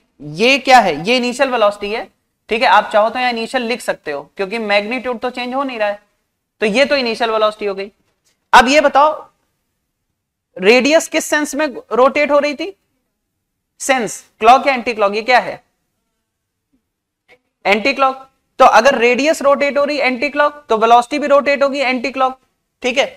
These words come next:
तो हम यहां पर क्या बोलेंगे कि जो फाइनल वेलोसिटी मिलेगी वो ऐसे कुछ मिलेगी,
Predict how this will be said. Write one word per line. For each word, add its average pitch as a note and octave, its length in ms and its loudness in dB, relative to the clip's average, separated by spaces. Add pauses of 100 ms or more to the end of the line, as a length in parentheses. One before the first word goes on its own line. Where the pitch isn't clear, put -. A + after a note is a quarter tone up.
(120)
तो B3 80 6
हम A3+ 220 4
यहां D4 160 4
पर D4+ 140 4
क्या C#4+ 180 2
बोलेंगे A3 460 -2 (380)
कि A#3+ 80 -4
जो C4+ 120 0
फाइनल C4 420 0
वेलोसिटी C4+ 420 2
मिलेगी A3+ 380 -4
वो C#4 140 0
ऐसे A3+ 320 0
कुछ B3+ 220 -10
मिलेगी, E3 320 -8